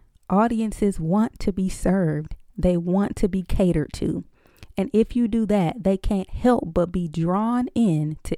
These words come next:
everything that you have to say. I believe one of the key techniques that anyone who speaks to people about anything needs to master is storytelling, because stories help to draw the audience in.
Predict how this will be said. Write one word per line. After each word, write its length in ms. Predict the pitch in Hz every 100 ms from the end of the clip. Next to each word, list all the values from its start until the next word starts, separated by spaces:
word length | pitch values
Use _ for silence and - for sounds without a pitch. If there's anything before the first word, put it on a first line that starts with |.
| 240
everything 600 | 269 175 - 151 147 156 - -
that 120 | 156 165
you 200 | 190 196
have 220 | 135 -
to 100 | 170
say. 300 | - 147 160 - _ _ _ _ _ _ _ - _ _ - -
I 120 | 220
believe 400 | 240 226 208 180
one 200 | 185 196
of 100 | 175
the 80 | 170
key 400 | - - 269 277
techniques 760 | - 220 - 180 160 - - - - -
that 180 | 175 -
anyone 540 | 240 269 311 277 254 233
who 120 | 226
speaks 420 | - 240 240 -
to 100 | 202
people 460 | - 180 - 165 269
about 320 | 175 170 - _ -
anything 680 | 302 294 - 165 165 175 - - _ -
needs 240 | 196 -
to 100 | 190
master 680 | 185 247 240 - 170 156 165 - _ _ -
is 120 | 165
storytelling, 800 | - - 349 269 - 190 139 175 _ _ -
because 760 | 175 - 311 294 175 175 - - _ - - -
stories 640 | - - 302 302 185 -
help 380 | - - 233 214
to 120 | 196
draw 420 | 160 165 165 180
the 160 | 214 226
audience 480 | 214 214 220 233 -
in. 300 | 165 165